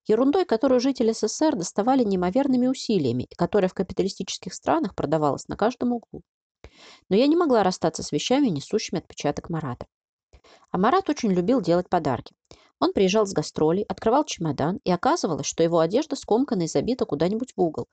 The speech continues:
а всё остальное место занимают гостинцы. Если мы с ним шли в ресторан на гастролях, то с нами шёл весь коллектив. А это, включая Мопса, одиннадцать человек.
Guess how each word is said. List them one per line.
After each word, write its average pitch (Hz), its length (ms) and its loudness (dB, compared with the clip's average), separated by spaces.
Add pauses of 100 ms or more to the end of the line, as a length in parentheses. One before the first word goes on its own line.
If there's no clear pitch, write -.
(280)
а 156 80 0
всё 196 140 0
остальное 180 380 0
место 190 320 -2
занимают 151 420 0
гостинцы. - 580 -6 (720)
Если 247 260 0
мы 247 120 2
с - 120 -6
ним 240 140 4
шли 220 220 2
в 214 40 -6
ресторан 208 460 0
на 180 80 -2
гастролях, 233 640 0
то - 80 -4
с - 100 -8
нами 285 220 0
шёл 226 260 0
весь 151 180 -2
коллектив. - 440 -4 (520)
А 156 120 4
это, 262 220 2
включая 185 420 2
Мопса, 160 360 -2
одиннадцать 151 440 -6
человек. - 500 0